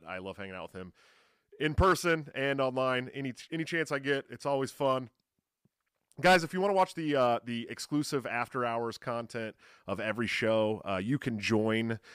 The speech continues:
the YouTube membership right now. I dropped the link in the chat. Uh, you can also join the Patreon, uh,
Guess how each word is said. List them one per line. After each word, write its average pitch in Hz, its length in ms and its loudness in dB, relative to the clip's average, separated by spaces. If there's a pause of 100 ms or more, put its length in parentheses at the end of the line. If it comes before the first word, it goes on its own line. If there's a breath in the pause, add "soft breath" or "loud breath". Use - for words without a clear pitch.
(120 loud breath)
the 98 140 2
YouTube 107 480 4
membership 107 540 4
right 104 260 8
now. 104 300 8
I 98 60 8
dropped 98 280 4
the 101 80 0
link 95 300 0
in 98 300 0
the 92 100 0
chat. 131 640 8 (320 loud breath)
Uh, 101 60 4
you 104 100 4
can 113 100 4
also 131 180 10
join 123 400 4
the 110 100 4
Patreon, 151 960 4 (400 soft breath)
uh, 95 320 0